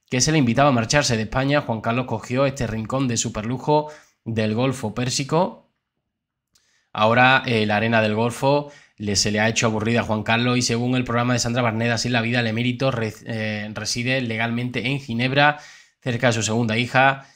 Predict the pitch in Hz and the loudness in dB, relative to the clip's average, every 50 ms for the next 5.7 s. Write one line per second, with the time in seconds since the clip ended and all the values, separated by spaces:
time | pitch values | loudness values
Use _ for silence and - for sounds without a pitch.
0 | _ _ - 113 110 - - 131 156 185 175 160 143 127 120 117 139 147 147 131 | _ _ -6 -6 -2 2 2 4 4 4 2 2 2 2 2 4 2 2 4 4
1 | 117 110 104 101 101 - - - - 110 98 104 113 127 131 113 104 107 101 110 | 2 0 -2 -4 -6 -10 -10 -6 -6 -6 -4 -4 -4 -2 -2 -2 -2 -2 -2 -2
2 | 110 110 120 131 127 113 - - 135 131 - - 107 104 - 127 127 139 160 175 | -2 0 0 0 -2 -2 -4 -4 -6 -2 -2 -4 -4 -4 -4 -4 -4 -2 0 0
3 | 175 170 - _ _ _ - - - - 117 117 117 139 147 143 139 131 120 117 | -2 -2 -6 _ _ _ -8 -6 -4 -2 0 0 0 2 2 2 4 4 2 2
4 | 117 117 127 139 135 151 147 143 147 123 117 113 117 - - 143 143 135 117 113 | 2 0 0 0 0 0 -2 0 0 0 0 0 -2 -2 -2 -2 -2 -2 -4 -4
5 | - - 135 135 135 120 117 110 - 131 117 - - | -4 -4 -6 -6 -4 -4 -4 -2 -2 -4 -4 -6 -10